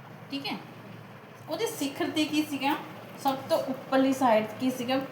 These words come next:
ਬੈਲ ਤੇ ਹਾਥੀ ਦੀ ਮੂਰਤੀਆਂ। ਕਹਿੰਦੇ ਇੱਕ ਮੂਰਤੀ ਮਿਲੀ ਆ, ਇੱਕ ਮੂਰਤੀ ਕਿਹੜੀ ਮਿਲੀ ਹੈ? ਜਿਹਦੇ ਵਿੱਚ ਕੀ ਹੈ?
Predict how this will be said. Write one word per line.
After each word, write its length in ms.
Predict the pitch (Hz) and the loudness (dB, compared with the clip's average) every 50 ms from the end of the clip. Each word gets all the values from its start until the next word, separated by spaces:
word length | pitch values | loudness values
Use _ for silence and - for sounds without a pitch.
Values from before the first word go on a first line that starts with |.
| - - 214 190 170 165 | -4 -2 -2 -2 2 6
ਬੈਲ 520 | 190 180 165 160 160 165 175 202 240 294 - - - - - - - - - - - - - - - - - - - - - - - - - - - - - - - - - - - - - - - | 8 8 10 10 10 10 10 8 6 4 0 -2 -8 -10 -12 -12 -14 -14 -14 -14 -14 -16 -16 -16 -16 -16 -18 -18 -18 -18 -18 -18 -18 -18 -18 -18 -18 -18 -18 -18 -20 -20 -18 -18 -18 -18 -18 -14 -8
ਤੇ 120 | 240 311 277 | -8 -6 0
ਹਾਥੀ 400 | 269 294 262 254 - - 240 202 | 4 6 6 6 4 2 -4 -4
ਦੀ 180 | 190 190 190 190 - - - - - - - - - - | -4 -2 -4 -4 -4 -6 -10 -12 -14 -14 -14 -12 -8 -2
ਮੂਰਤੀਆਂ। 520 | 202 208 202 190 196 - 226 220 185 - - - - - - - - - - - - - - - - - - - - - - - - - - - - - - - - - - - - - - - - - - | 0 2 2 2 2 0 0 2 2 0 -2 -4 -8 -10 -10 -10 -10 -12 -12 -12 -12 -14 -14 -14 -14 -14 -16 -16 -16 -14 -14 -14 -14 -14 -14 -14 -14 -14 -14 -14 -14 -14 -14 -14 -14 -16 -16 -16 -14 -10 -8
ਕਹਿੰਦੇ 180 | 285 311 403 339 - 302 | -6 -4 -4 -4 -2 -2
ਇੱਕ 140 | 277 - - | -4 -2 0
ਮੂਰਤੀ 400 | 285 277 285 285 269 - - 311 302 | 2 2 2 2 2 0 0 0 2
ਮਿਲੀ 360 | 285 277 233 214 214 208 185 | 2 2 2 2 2 4 6
ਆ, 120 | 175 160 - 190 - | 6 6 4 2 0
ਇੱਕ 180 | - 262 - - | -2 -2 0 2
ਮੂਰਤੀ 360 | 269 254 247 247 240 - 285 269 | 4 4 4 2 0 -2 -4 -2
ਕਿਹੜੀ 240 | 269 247 226 254 | 0 0 2 2
ਮਿਲੀ 320 | 254 254 247 233 226 226 226 | 2 2 2 2 2 2 2
ਹੈ? 80 | 233 240 | 2 2
ਜਿਹਦੇ 300 | 233 247 233 220 262 262 | 0 0 -2 0 0 0
ਵਿੱਚ 260 | 254 254 220 - 254 | 0 0 -2 -2 -6
ਕੀ 260 | 240 - 247 240 233 | -6 -4 -2 0 2
ਹੈ? 160 | 233 247 285 | 4 2 2